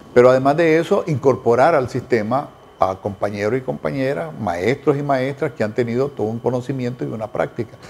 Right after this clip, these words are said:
En el caso de educación, por ejemplo, está incorporada el compañero Ronald Abud, por ejemplo, para la compañera Aide Palacio, que permite, obviamente, con sus conocimientos, con su cultura, con su, ¿verdad?,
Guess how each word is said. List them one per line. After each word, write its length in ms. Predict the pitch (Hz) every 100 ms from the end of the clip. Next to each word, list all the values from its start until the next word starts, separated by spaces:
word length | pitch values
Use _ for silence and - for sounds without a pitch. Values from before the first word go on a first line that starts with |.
| - - -
En 80 | 117
el 80 |
caso 220 | 214 147 180
de 80 |
educación, 420 | 160 147 127 143 151
por 140 | 156
ejemplo, 340 | 139 131 139
está 120 | 143 123
incorporada 380 | 117 117 123
el 60 | 113
compañero 320 | 117 113 110
Ronald 160 | 117 104
Abud, 220 | 117 175
por 180 | - 98
ejemplo, 340 | 98 92 - - - - - - -
para 260 | 98 98 107
la 140 | 98
compañera 300 | 98 101 104
Aide 160 | 101 101
Palacio, 520 | 98 113 160 123 113 - - - -
que 80 | 110
permite, 500 | - 101 104 170 -
obviamente, 540 | 113 120 127 117 165
con 140 | 151 117
sus 160 | 104
conocimientos, 800 | - 101 95 101 101 107 147 139
con 160 | - 104
su 160 | 104 101
cultura, 540 | 110 - - 123 78
con 160 | - 104
su, 220 | 107 92 - - - -
¿verdad?, 200 | 104 90